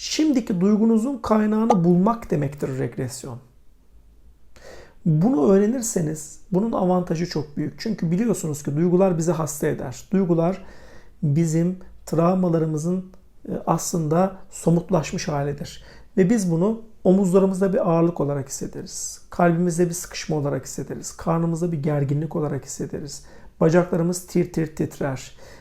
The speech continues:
Ve bunu çağrıştıran olaylar vardır. Regresyon neden kendiniz yapmayın diyorum. Ona da bir değinmek istiyorum. Bakın bir duygu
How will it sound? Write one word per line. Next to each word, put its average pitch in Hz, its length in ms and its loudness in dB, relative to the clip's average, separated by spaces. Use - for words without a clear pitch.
Ve 180 120 2
bunu 214 160 0
çağrıştıran 165 580 -2
olaylar 151 420 -2
vardır. 139 380 -8
Regresyon 233 520 2
neden 240 320 0
kendiniz 160 460 2
yapmayın 143 440 -2
diyorum. 139 280 -4
Ona 180 200 -2
da 156 100 0
bir 151 180 -2
değinmek 135 380 0
istiyorum. 156 380 -6
Bakın 151 240 -2
bir 240 280 2
duygu 196 520 6